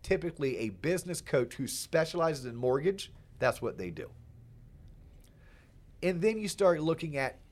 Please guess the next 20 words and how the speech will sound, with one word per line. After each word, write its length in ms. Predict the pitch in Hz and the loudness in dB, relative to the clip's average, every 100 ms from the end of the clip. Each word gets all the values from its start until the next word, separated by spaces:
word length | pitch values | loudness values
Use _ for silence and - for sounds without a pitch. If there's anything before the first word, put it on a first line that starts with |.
| - | 2
other 280 | 139 156 123 | 2 4 2
aspects 480 | 120 - 143 131 | 2 0 -4 -4
of 160 | 143 117 | -4 -2
running 240 | 123 135 | -2 0
a 40 | 160 | 0
business, 340 | 214 143 113 | 0 0 -6
'cause 100 | - | 0
that's 180 | 156 156 | 0 2
what 120 | 185 | 0
we 100 | 170 | 0
do. 180 | 131 - - - | -4 -6 -10 -2
As 220 | 123 127 | 0 0
mortgage 580 | 117 135 165 175 202 160 | 0 0 0 0 -2 0
loan 160 | 170 156 | -2 0
originators, 460 | 131 120 120 113 | 0 0 -4 -4
we 160 | 101 147 | -2 2
are 120 | 110 | 2
running 420 | 98 98 117 135 | 0 0 0 2
a 60 | 123 | -2
business. 680 | 104 85 69 - - - | -4 -6 -12 -12 -10 -12